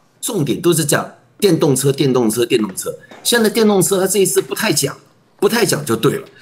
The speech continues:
他这次讲的最多的题目就是A I，他的A I伺服器的比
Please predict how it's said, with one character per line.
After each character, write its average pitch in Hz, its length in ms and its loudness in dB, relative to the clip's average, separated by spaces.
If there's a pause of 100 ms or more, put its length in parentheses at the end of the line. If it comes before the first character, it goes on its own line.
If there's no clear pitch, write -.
他 190 100 0
这 208 100 -2
次 196 160 2
讲 - 240 -2
的 120 60 0
最 175 180 2
多 165 160 2
的 143 100 0
题 127 180 -2
目 135 120 0
就 131 120 2
是 123 140 0
A 120 200 2
I， 113 360 -2 (140)
他 175 140 0
的 185 80 2
A 160 180 2
I 165 120 4
伺 170 180 0
服 147 100 0
器 147 200 -2
的 156 60 -2
比 - 200 -12